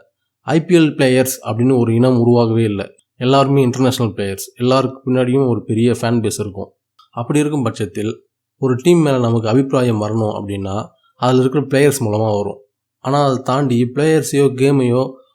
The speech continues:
ஒரு ஓனர்ஷிப் ஓவர் ஷேடோ பண்ணும்போது, அந்த டீம் மேல நமக்கு ஒரு மாதிரி வெறுப்பு ஏற்பட்டுச்சு. ஆர் சி பி ஏன் எனக்கு ஆரம்ப காலத்திலிருந்தே பிடிக்கல அப்படின்னா,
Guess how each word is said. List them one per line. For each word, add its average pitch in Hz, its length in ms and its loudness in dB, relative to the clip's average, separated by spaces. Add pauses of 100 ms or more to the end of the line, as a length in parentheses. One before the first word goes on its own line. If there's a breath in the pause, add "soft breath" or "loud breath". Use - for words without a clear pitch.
(100)
ஒரு 127 180 0
ஓனர்ஷிப் 143 600 2
ஓவர் 135 360 2
ஷேடோ 123 260 2
பண்ணும்போது, 107 680 -2 (460)
அந்த 127 260 -4
டீம் 165 180 2
மேல 120 220 0
நமக்கு 110 340 -4
ஒரு 107 120 -4
மாதிரி 117 240 0
வெறுப்பு 127 340 -2
ஏற்பட்டுச்சு. - 640 -8 (800 soft breath)
ஆர் 165 200 0
சி 165 140 -4
பி 127 160 2
ஏன் 131 140 2
எனக்கு 117 240 0
ஆரம்ப 139 340 2
காலத்திலிருந்தே 131 540 2
பிடிக்கல 117 380 -2
அப்படின்னா, 95 580 -6